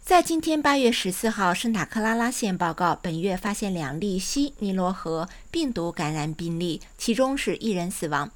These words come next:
那么今年这个县呢，是第一次报告了两例西尼罗河病毒感染的病例，并且呢都已经报告给了公共卫生部。县官员说，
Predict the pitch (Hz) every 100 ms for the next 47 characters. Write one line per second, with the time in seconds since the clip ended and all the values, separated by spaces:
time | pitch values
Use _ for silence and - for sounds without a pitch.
0 | - - - 277 269 254 285 247 202 233
1 | 202 202 226 196 165 190 - 233 240 240
2 | 185 - 185 185 165 151 156 127 117 262
3 | 226 - 208 202 165 165 165 175 147 151
4 | 170 156 147 143 139 151 123 139 202 196
5 | 185 - - - 190 190 147 143 208 160
6 | - 156 190 180 165 156 - - 202 208
7 | 196 170 180 - 180 190 165 - - -
8 | - 311 285 269 233 233 254 254